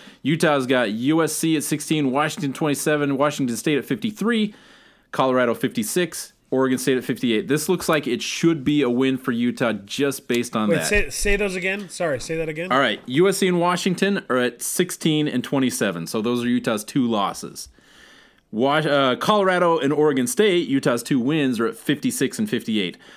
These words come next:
Speaker 1: Washington State falls right in the middle of them at fifty-three, which, you know, they're a lot closer to Colorado than they are to Washington. So, uh, Utah should win here.
Speaker 2: Okay.
Speaker 1: Okay. All right, so the average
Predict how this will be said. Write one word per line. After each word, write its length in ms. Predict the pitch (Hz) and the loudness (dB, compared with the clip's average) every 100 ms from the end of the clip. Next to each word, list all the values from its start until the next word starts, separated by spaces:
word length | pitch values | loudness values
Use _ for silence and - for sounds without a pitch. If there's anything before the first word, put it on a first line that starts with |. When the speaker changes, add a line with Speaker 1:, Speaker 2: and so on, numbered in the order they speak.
| - | -8
Speaker 1:
Washington 560 | 120 160 196 208 - 139 | -2 0 0 0 0 -2
State 420 | - 180 143 120 | -2 0 0 0
falls 340 | - 123 110 | 2 2 2
right 140 | 117 143 | 0 0
in 60 | 135 | 0
the 80 | |
middle 260 | 127 139 120 | 0 2 0
of 120 | 104 | 0
them 280 | 107 110 107 | 0 0 -2
at 120 | 95 92 | -4 -10
fifty-three, 1120 | - 131 - 110 104 - 101 98 82 62 - _ _ _ - | -6 -6 -4 -4 -6 -8 -4 -4 -4 -8 -18 _ _ _ -2
which, 320 | 117 107 - | -2 -2 -2
you 100 | 156 | 0
know, 140 | 113 | 2
they're 80 | 107 | 2
a 80 | 117 | 2
lot 180 | 131 - | 0 0
closer 380 | - 135 - 110 | 0 0 0 -2
to 60 | |
Colorado 560 | 107 120 107 104 107 95 | 0 -2 0 0 0 0
than 160 | 92 | -2
they 80 | 90 | -2
are 120 | 90 | -2
to 60 | 90 | -2
Washington. 600 | 90 87 - 85 82 80 | -4 -6 -8 -12 -10 -8
So, 280 | - 104 90 - - - | -4 -4 -6 -12 -8 -2
uh, 140 | 117 - - - | -2 -4 -12 -10
Utah 400 | 147 165 156 104 | -2 2 2 2
should 240 | - 101 | 0 -2
win 280 | 82 71 - _ | -4 -8 -12 _
here. 220 | - - - _ _ _ _ _ _ - - _ | -14 -14 -18 _ _ _ _ _ _ -20 -20 _
Speaker 2:
Okay. 140 | - 147 | -12 -8
Speaker 1:
Okay. 240 | 127 87 - - - - - - | -6 -8 -10 -20 -20 -20 -6 2
All 80 | 139 | 2
right, 180 | 113 | 2
so 160 | - 180 | 2 2
the 220 | 160 160 | 2 2
average 800 | 156 165 175 170 170 160 147 - | 2 2 4 4 2 0 -4 -8